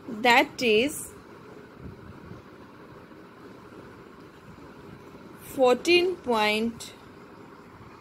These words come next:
four nine divided by seven.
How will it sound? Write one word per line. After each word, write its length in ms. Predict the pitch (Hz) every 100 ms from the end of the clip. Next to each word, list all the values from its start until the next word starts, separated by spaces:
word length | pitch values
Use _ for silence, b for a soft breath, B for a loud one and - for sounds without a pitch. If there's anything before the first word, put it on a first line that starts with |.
| - - - - - - - - - - -
four 480 | - 277 269 302 339
nine 680 | 302 233 202 190 247 311 - - - - - - - - - - - - - - - - - - - - - - - - - - - - 233
divided 680 | 233 226 226 220 214 240 214
by 380 | 214 220 277 415 - - - - - - - - -
seven. 680 | - - 233 196 190 214